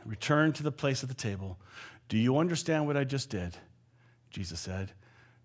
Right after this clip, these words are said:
"You've called me your teacher and Lord, and you're right, for that is who I am.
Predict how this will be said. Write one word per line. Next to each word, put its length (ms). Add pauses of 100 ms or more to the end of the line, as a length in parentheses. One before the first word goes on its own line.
(120)
"You've 320
called 360
me 120
your 160
teacher 580
and 180
Lord, 400 (480)
and 160
you're 120
right, 320
for 120
that 220
is 120
who 120
I 80
am. 400